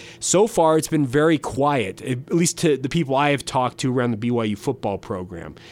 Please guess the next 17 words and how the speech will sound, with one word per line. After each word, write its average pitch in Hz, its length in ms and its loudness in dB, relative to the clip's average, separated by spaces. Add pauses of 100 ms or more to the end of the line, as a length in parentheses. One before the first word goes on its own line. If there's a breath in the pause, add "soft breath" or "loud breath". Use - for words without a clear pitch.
(320 loud breath)
Whether 160 240 4
that's 160 300 0
them 160 280 4
deciding 151 500 2
to 147 60 2
be 139 160 -2
quiet, 156 760 0
uh, 135 200 0
just - 320 -2
to 131 140 0
protect - 580 -4
players 160 520 2
from 139 280 2
that 131 220 0
whole 139 280 -2
public 147 380 -2
perception 151 720 0